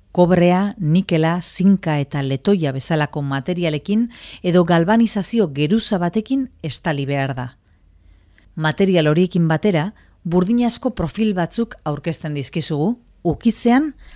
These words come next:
haien ezaugarriak esperimentatu ditzazun. Soldadura duten altzairuzko hodiek zein soinu egiten duten iker dezakezu. Hodi horiek oso erabilgarriak ziren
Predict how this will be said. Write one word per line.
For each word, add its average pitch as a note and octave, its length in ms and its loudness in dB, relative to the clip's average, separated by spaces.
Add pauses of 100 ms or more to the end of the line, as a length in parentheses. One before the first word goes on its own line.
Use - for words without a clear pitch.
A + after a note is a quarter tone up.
(140)
haien E3 320 6
ezaugarriak G#3+ 720 4
esperimentatu D#3 720 0
ditzazun. C3+ 600 -2 (1160)
Soldadura G#3 560 6
duten G3 300 4
altzairuzko D#3+ 880 2
hodiek E3 400 2
zein A#3 400 2
soinu G3+ 400 2
egiten E3 400 0
duten F#3+ 320 0
iker D3 240 -2
dezakezu. C3+ 560 -4 (1500)
Hodi F#3 240 8
horiek A#3 460 6 (320)
oso C4 320 4
erabilgarriak G3+ 640 4
ziren G3+ 380 -2